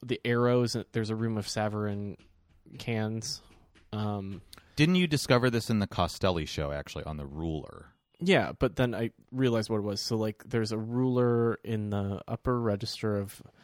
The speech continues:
Speaker 1: uh, the Whitney Castelli show, which, by the way, let's just say this before we get into, like, minutia. Both Castelli and, or no, the Whitney's Castelli installation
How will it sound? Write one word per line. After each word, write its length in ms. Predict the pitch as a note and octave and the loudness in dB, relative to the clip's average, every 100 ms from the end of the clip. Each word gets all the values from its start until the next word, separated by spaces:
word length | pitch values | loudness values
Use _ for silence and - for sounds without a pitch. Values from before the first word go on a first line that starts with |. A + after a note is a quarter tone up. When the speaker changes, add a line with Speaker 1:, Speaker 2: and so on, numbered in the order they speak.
| - - _ _ - | -20 -20 _ _ -4
Speaker 1:
uh, 440 | A2 G#2 G#2 G2+ - _ _ _ _ _ _ - | -2 0 0 -2 -4 _ _ _ _ _ _ -4
the 140 | A#2+ | -2
Whitney 300 | A2 A2 A2+ | 0 -2 -4
Castelli 420 | A2 A2 - G2 | -4 -4 -2 -4
show, 140 | F#2 - | -4 -4
which, 240 | A#2+ - | -6 0
by 120 | D#3 | 4
the 80 | C3+ | 4
way, 200 | F#2 - - _ - _ _ | 2 -4 -12 _ -20 _ _
let's 200 | C#3 D3 | -2 0
just 160 | C#3+ - | 0 0
say 140 | G2+ | -2
this 380 | E2+ - - - - _ | -6 -10 -12 -14 -18 _
before 220 | B2+ D3 | -4 0
we 100 | B2+ | 2
get 120 | A2+ A2 | 2 0
into, 240 | G#2 A2+ | -2 -4
like, 240 | G2+ - | -4 -4
minutia. 580 | A2+ G2+ G2 - A#2 A#2+ - _ _ _ _ _ _ _ _ _ _ _ _ _ _ _ _ C3 | -6 -4 -2 -2 -2 -4 -8 _ _ _ _ _ _ _ _ _ _ _ _ _ _ _ _ 2
Both 380 | B2+ C#3 - - | 4 6 2 -2
Castelli 760 | D#3 C3+ - A#2 A2+ B2 B2+ | 0 0 0 0 2 2 0
and, 160 | - B2 _ | -4 -10 _
or 220 | C#3 B2 | 2 2
no, 220 | A#2 F2+ - - - | 2 -2 -6 -6 0
the 80 | |
Whitney's 480 | C3+ E3 F#3 E3+ D3+ | 2 2 4 4 2
Castelli 600 | - C3+ - A#2 G#2+ A#2 | 0 0 0 2 4 2
installation 720 | A2 A#2 - B2+ A#2+ B2+ A#2+ | 0 -4 -2 0 0 -2 -6